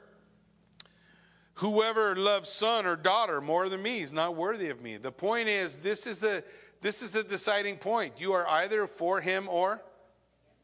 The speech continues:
no middle ground. We all agreed, right? No middle ground. "Whoever does not take up his cross and follow me is not worthy of me."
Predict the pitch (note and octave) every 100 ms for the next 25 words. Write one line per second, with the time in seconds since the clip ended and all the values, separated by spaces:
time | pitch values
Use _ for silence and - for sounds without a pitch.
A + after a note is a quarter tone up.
0 | _ _ _ _ _ C3+ D3+ F3 G3 G3
1 | G3 A#3+ F#3 A2 C3 E3+ F3+ F3 G3+ C#4
2 | E3 C3+ D3+ A3+ - _ _ _ _ _
3 | _ _ _ _ _ _ _ _ C3+ C#3+
4 | F#3 G#3 A3 A#3+ B3 G#3 G#3+ - _ _
5 | _ _ _ _ _ _ _ _ _ _
6 | _ _ _ _ _ _ _ _ _ _
7 | - D#3 G3+ G3+ F3+ D#3+ E3+ D#3 D#3 E3
8 | F3 D#3 C#3+ - D#3 D3+ C3+ C3 A2+ C3+
9 | C3+ C3 A2+ G2+ G2 A2+ G#2+ G#2 G2+ F#2+
10 | F2+ F2+ F2 -